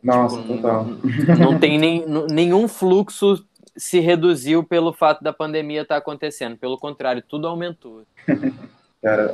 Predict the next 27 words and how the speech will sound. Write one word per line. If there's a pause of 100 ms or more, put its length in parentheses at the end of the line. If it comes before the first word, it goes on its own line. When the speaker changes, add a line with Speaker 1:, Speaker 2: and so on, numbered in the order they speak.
(300)
Speaker 1:
é
verdade, (120)
é
verdade
mesmo. (280)
Mas
isso, (180)
cara,
eu
acho
isso (300)
até
assim,
o,
o, (400)
acho
benéfico
a
questão
que
você
falou
mesmo,
assim,
de,
de,
de,